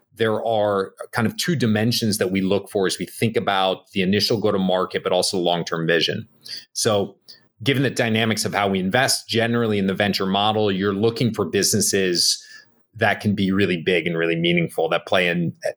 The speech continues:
at a minimum, multi, multi-billion dollar markets. So there's a question initially, hey, does the opportunity here, does the market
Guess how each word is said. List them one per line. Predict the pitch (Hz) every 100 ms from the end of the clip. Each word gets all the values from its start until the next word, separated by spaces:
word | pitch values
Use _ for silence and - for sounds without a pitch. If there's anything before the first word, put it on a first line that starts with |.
| -
at | 113
a |
minimum, | 104 113 107 98
multi, | 95 98 95 87 -
multi-billion | - 107 104 101 87 98 92
dollar | 90 82 85
markets. | 90 87 - 80 -
So | - 95
there's | 101 90
a | -
question | - 127 123 - - 101 92 - _ _ -
initially, | 107 113 131 - 104 95
hey, | - 113 104 90 - - - - _
does | - 123 117
the | 120
opportunity | 98 113 - 104 98 95
here, | 87 95
does | 98 98 95
the | 101
market | 98 107 131 131 107